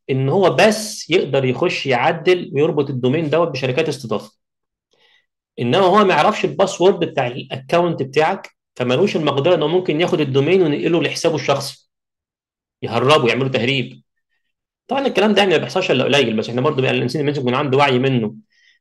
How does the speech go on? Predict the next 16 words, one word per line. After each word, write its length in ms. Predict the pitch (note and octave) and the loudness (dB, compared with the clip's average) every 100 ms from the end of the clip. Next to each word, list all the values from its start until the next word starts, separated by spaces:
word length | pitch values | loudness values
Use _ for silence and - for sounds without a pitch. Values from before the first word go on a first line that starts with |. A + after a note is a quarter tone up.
| _ | _
يعني 240 | - B2+ D3+ | -10 -4 2
اعرف 220 | C#3+ C3 | 2 2
الشر 360 | C3 E3 E3+ | -2 2 2
لتجنبه، 640 | D3+ C3+ B2+ B2+ C3+ A2 - - _ _ _ _ _ _ _ _ | 2 2 2 4 2 2 -4 -16 _ _ _ _ _ _ _ _
مش 120 | - | -8
أكتر 260 | C3 - A#2+ | -6 -2 -2
من 120 | B2 | -2
كده. 280 | - A2+ - - _ - _ _ - | -4 -6 -8 -20 _ -20 _ _ -8
آه، 1080 | A#2 A#2 - B2 A#2 A2+ A2 A2+ A2+ A#2 | -4 -2 -2 -2 -2 -2 -2 -2 -2 -4
آه، 100 | - _ _ _ _ _ | -8 _ _ _ _ _
آه، 340 | - - - A#3 B3+ _ _ _ F#4 - - - - _ _ _ - | -14 -12 -12 -14 -18 _ _ _ -20 -18 -20 -20 -20 _ _ _ -14
وخدها 440 | G3+ - F#3+ F3+ | -12 -2 0 2
قاعدة 380 | E3 F#3 C#3+ D3+ | 4 2 4 2
أصلا 220 | - B2 | 0 -4
حتى 280 | - D#3+ C3+ | -4 -4 -2
عموما، 440 | B2 C3 G#2 G2 | 0 0 -2 -6